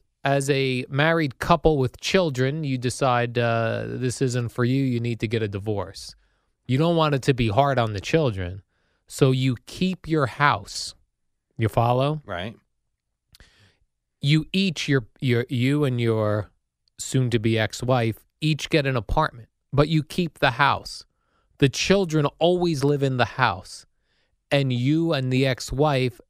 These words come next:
Speaker 1: take turns living there
Speaker 2: So
Speaker 1: with
Speaker 2: instead
Speaker 1: the
Speaker 2: of
Speaker 1: kids.
Speaker 2: shuttling the kids around, you shuttle yourselves
Speaker 1: You
Speaker 2: around.
Speaker 1: shuttle around.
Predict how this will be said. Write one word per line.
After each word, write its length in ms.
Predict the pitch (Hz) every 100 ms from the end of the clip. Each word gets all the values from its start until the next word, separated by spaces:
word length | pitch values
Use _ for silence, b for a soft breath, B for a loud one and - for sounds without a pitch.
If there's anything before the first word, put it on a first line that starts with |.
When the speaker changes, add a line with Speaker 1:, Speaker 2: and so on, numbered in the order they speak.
| _
Speaker 1:
take 380 | - 151 131 -
turns 460 | - 151 143 131 113
living 540 | 104 113 151 135 117
there 260 | 107 101 98
Speaker 2:
So 80 | 117
Speaker 1:
with 80 | 117
Speaker 2:
instead 200 | - 143
Speaker 1:
the 20 |
Speaker 2:
of 60 | 131
Speaker 1:
kids. 120 | 117
Speaker 2:
shuttling 380 | 143 135 120 110
the 80 |
kids 420 | 98 - 143 139 120
around, 340 | 101 92 92
you 100 | 95
shuttle 300 | - 113 104
yourselves 520 | 98 90 - 117 110 151
Speaker 1:
You 180 | 226
Speaker 2:
around. 100 | 311
Speaker 1:
shuttle 440 | - - 156 135 127
around. 520 | 120 110 101 98 98